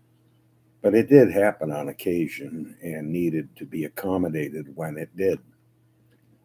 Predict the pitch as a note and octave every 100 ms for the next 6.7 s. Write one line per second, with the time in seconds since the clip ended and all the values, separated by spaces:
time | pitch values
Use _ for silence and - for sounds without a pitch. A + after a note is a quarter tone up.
0 | _ _ _ - G#2+ G#2+ F#2 G#2+ - G2
1 | F2 F#2+ G2 G2+ - G2 F#2 E2+ G2 G2
2 | F2 E2 D2+ F2 G2 - - F#2+ F2 F2
3 | F#2+ G2+ G2 D#2+ F#2 F#2+ F2 C#2+ C#2+ _
4 | _ _ _ _ _ D2+ D2+ C#2+ - -
5 | F#2+ E2+ - E2+ D#2 D#2 - _ - D#2
6 | E2 - F2 E2 B1+ C#2+